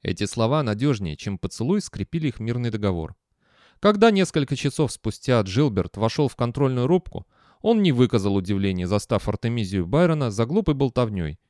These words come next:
и никак не прокомментировал тот факт, что рука Байрона лежала на талии его племянницы. «Когда прыжок, Байрон?» Через полчаса. Полчаса прошли, приборы были установлены,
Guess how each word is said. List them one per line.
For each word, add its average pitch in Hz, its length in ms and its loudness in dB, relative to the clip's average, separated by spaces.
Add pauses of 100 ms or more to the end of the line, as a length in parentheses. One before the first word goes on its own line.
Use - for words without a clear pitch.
(160)
и 107 120 -2
никак 143 340 2
не 156 100 -2
прокомментировал 147 760 -2
тот - 180 -4
факт, - 340 -2 (320)
что - 220 -2
рука 135 260 2
Байрона 92 380 2
лежала 101 380 2
на 113 140 0
талии 139 300 0
его 101 260 -2
племянницы. 92 680 -6 (800)
«Когда 101 320 2
прыжок, 143 460 2
Байрон?» 95 520 2 (920)
Через 90 300 -4
полчаса. 113 600 -4 (520)
Полчаса 101 460 0
прошли, 117 480 -4 (460)
приборы 147 380 8
были 101 280 4
установлены, 147 760 0